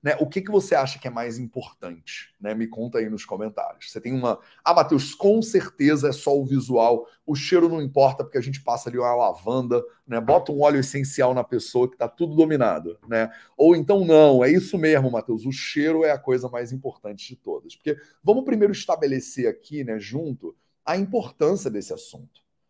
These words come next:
Tá? Vamos estabelecer a importância desse assunto. A maioria das mulheres entrevistadas disse que o cheiro do parceiro ou da parceira é a coisa mais importante. Mulheres consideravam o odor corporal, né, como a coisa mais importante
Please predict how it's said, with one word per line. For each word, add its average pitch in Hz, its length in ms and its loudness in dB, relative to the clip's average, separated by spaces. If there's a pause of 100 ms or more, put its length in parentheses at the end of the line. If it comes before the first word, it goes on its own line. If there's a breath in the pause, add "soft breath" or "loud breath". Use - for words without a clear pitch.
(160)
Tá? 147 140 2
Vamos 170 340 0
estabelecer 147 680 -4
a 143 100 -2
importância 151 520 -6
desse 147 180 -6
assunto. 147 320 -8 (200 loud breath)
A 117 120 0
maioria 156 320 4
das 127 200 0
mulheres 127 600 -2
entrevistadas 113 760 -4
disse 135 420 -6
que - 340 -12
o 170 80 -8
cheiro 202 560 2
do 202 100 -2
parceiro 143 480 -2
ou 113 60 -4
da 113 80 -2
parceira 117 480 -6 (420 soft breath)
é 123 120 0
a 120 60 0
coisa 104 280 -6
mais 90 240 -10
importante. - 680 -18 (560 soft breath)
Mulheres 160 560 6
consideravam 147 640 2
o 139 60 2
odor 135 260 -2
corporal, 117 580 2
né, 127 100 -6
como 143 220 -6
a 139 60 -8
coisa 143 260 -2
mais 170 540 -2
importante 123 880 -6